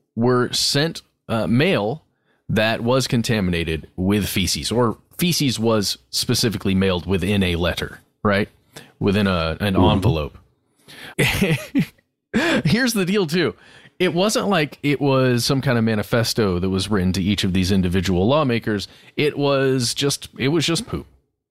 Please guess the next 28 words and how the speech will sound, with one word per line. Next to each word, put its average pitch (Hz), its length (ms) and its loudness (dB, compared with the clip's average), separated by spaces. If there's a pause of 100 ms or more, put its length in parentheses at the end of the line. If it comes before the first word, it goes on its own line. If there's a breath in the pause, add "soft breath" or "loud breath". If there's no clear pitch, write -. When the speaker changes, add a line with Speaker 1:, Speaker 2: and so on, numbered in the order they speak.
(280 soft breath)
Speaker 1:
It 110 180 2
wasn't 151 420 2
as 139 180 -2
though 127 640 2
there 113 200 2
was 104 180 0
some 117 240 0
point 170 300 -2
to 180 100 -2
be 170 100 0
made 160 340 0
necessarily 147 720 0
other 123 300 2
than, 120 320 2
"Here, 117 460 2
this 123 240 0
is 120 160 0
what 117 180 2
I 110 140 2
think 113 340 -2
you 104 300 2
should 101 240 0
get 98 220 2
in 101 140 2
the 101 60 4
mail." 98 520 0
<laughs> - 340 -8
Um, 151 840 0